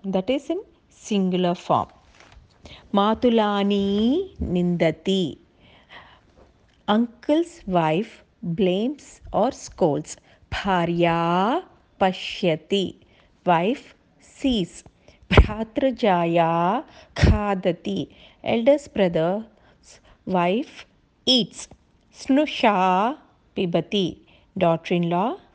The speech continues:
drinks. Shwashruhu Upavishati. Mother-in-law sits. Let's observe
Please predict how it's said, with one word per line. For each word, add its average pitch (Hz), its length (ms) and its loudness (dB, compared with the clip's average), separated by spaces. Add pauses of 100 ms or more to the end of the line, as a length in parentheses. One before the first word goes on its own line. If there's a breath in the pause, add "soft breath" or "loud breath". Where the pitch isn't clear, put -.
(140)
drinks. 185 400 -2 (440 soft breath)
Shwashruhu 208 1300 0 (560 soft breath)
Upavishati. 202 1040 -2 (920 loud breath)
Mother-in-law 208 840 0 (600)
sits. - 560 -2 (1200 soft breath)
Let's 330 380 0
observe 220 600 0